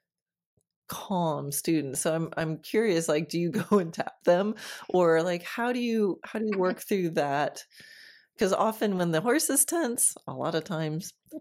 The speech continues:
Speaker 1: people are tense, and who started which, I don't know,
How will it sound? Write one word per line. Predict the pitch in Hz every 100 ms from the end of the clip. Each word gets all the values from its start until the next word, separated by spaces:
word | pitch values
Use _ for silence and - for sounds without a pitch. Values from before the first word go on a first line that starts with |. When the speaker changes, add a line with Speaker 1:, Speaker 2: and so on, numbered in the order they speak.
| -
Speaker 1:
people | 220 226 220
are | 208
tense, | 254 190 180 - -
and | 147 139 131 127 - - 180
who | 180
started | 180 165 165 156 139
which, | 185 196 -
I | 143 143
don't | 135 151
know, | 202 196 196